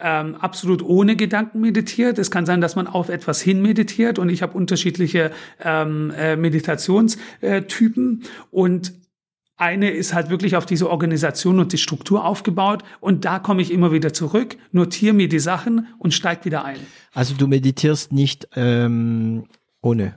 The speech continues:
Speaker 2: Gedanken. Also dein, deine
Speaker 1: Doch,
Speaker 2: Medi-
Speaker 1: auch.
Speaker 2: Auch. Also ab
Speaker 1: Ich hab
Speaker 2: und zu.
Speaker 1: beide, ja.
Speaker 2: Hm.
Speaker 1: Genau.
Speaker 2: Das, und manchmal, also für, für,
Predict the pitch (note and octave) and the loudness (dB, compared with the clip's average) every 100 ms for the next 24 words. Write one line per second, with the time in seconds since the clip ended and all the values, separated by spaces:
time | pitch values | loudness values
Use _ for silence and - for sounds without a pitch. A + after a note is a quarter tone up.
0 | - G#2+ G#2 G2+ - A2 G#2+ A#2 A#2 A2+ | -6 -4 -4 -6 -10 -8 -8 -2 0 0
1 | A2 - B2 C3+ B2+ G2 E3+ - - _ | 0 -2 2 4 2 2 0 -2 -10 _
2 | _ B2 G#2+ G#2+ - B2+ - - G#3+ - | _ -2 -2 -4 -6 -6 0 0 2 2
3 | E3+ C#3+ C3 C#3 - - A2 G#2+ F#3 A#2 | 2 2 -2 -8 -14 -12 -10 0 0 2
4 | C#3+ - - B2+ C3+ C3+ - D#3 D3+ D3+ | 0 -2 -2 -2 0 0 0 2 4 2
5 | C#3 _ _ _ - - - - A#2+ A#2+ | -2 _ _ _ -20 -20 -20 -8 -6 -6
6 | - - - - A2+ - | -10 -10 -8 -6 -4 -4